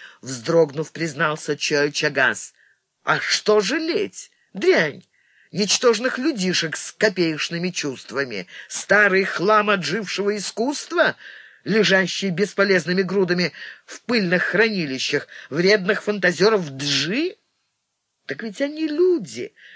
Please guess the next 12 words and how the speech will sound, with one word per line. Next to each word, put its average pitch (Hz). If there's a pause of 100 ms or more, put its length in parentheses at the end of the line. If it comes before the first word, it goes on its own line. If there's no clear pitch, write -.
(160)
воскликнула 156
Родис. 127
«Нет, 190
еще 202
нет». 98 (1200)
«А 208 (480)
разве 214
вы 180
помогаете 240
им 359
стать -
людьми? 196